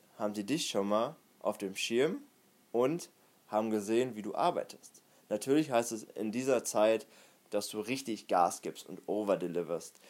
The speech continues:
in dieser Zeit und wirklich dich präsentierst. Denn wenn du das dann machst, das feiert jedes Unternehmen in diesem Moment. Wenn es gerade sowieso einfach nicht so stark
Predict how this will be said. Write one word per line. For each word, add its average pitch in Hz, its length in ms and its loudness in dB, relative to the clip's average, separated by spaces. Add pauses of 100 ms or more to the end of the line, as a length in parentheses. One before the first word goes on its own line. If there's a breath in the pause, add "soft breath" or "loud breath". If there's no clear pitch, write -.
(140 soft breath)
in 101 80 -8
dieser 95 200 -2
Zeit 98 280 2
und 92 340 -6 (840)
wirklich 123 540 -2 (140)
dich 110 200 -6
präsentierst. 110 800 0 (1200 soft breath)
Denn 95 380 0 (200)
wenn 104 120 -4
du 104 80 -2
das 147 240 2
dann 165 180 -2
machst, - 360 -4 (640)
das - 140 -8
feiert 180 340 -4
jedes 190 280 0
Unternehmen 180 500 -8 (120)
in 95 140 -10
diesem 95 180 -6
Moment. 73 360 -8 (960)
Wenn 127 160 -2
es 139 120 -6
gerade 139 220 0
sowieso 143 400 -2 (480 loud breath)
einfach 139 300 -2
nicht 147 240 -2
so 175 480 6 (280 loud breath)
stark 143 640 4